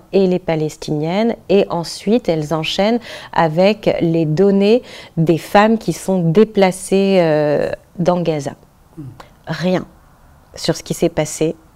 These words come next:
Speaker 1: pour les Israéliennes.
Speaker 2: En tout cas, on zappe, quoi. On y va,
Speaker 1: On
Speaker 2: on
Speaker 1: zappe total.
Speaker 2: Hmm.
Speaker 1: On parle des femmes enceintes qui doivent marcher dans Gaza, euh, pour, euh, de se déplacer,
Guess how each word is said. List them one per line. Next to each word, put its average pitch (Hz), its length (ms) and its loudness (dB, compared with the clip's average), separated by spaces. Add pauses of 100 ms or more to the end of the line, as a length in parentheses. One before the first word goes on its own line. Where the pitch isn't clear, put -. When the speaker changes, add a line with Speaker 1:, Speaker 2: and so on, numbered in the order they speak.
(180)
Speaker 1:
pour 170 140 -4
les 160 200 -4
Israéliennes. 143 560 -6 (600)
Speaker 2:
En 143 60 -12
tout - 100 -18
cas, 143 100 -12
on 139 100 -10
zappe, 147 340 -4
quoi. 98 240 -16
On 104 40 -18
y 113 40 -16
va, 139 200 -8
Speaker 1:
On 165 60 0
Speaker 2:
on - 40 0
Speaker 1:
zappe 190 320 0 (100)
total. 196 360 0
Speaker 2:
Hmm. - 20 -8 (1040)
Speaker 1:
On 165 120 -2
parle 202 300 4
des 175 120 0
femmes 185 400 2 (100)
enceintes 175 520 -4
qui - 140 -6
doivent 160 320 -2
marcher 170 400 -2
dans 165 220 -2
Gaza, 165 560 0
euh, 156 140 -4 (100)
pour, 147 260 -6
euh, 143 80 -6 (120)
de 170 100 -2
se - 180 -4
déplacer, 165 640 2